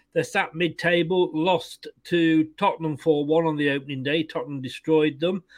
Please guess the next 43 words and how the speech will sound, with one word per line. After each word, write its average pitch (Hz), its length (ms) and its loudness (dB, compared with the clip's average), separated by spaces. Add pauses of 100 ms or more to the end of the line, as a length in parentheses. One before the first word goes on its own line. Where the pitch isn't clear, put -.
(280)
um, 117 580 -10
<laughs> - 60 -20
probably 123 240 -4
because - 260 2
they 139 80 -2
had 127 220 0
the 127 60 -8
soap. 151 420 2 (320)
Uh, 139 200 -2
they 147 120 0
got 170 200 -4
the 165 80 -2
draw 185 300 2
with 170 180 2
Leeds, 160 560 4 (320)
but 147 120 -2
they 135 160 -6 (580)
somehow 170 280 -2
managed 143 340 -2
to 139 80 -4
beat 131 260 -2
Leicester. 139 380 -2
I 135 60 0
don't 139 140 -2
know 127 100 -2
how 127 180 0
that 113 180 -4
happened. 113 540 -6 (480)
And, 139 540 0 (280)
uh, 139 320 -2
but 139 200 2
they 147 100 0
lost 160 380 -2
at 147 200 -2
Man 139 220 -4
United 131 720 -6 (800)
in 123 120 -6
the 131 100 -2
most 127 260 0
<laughs> - 0 -
horrendous 127 680 4
away 123 320 -2
shirts 120 420 -2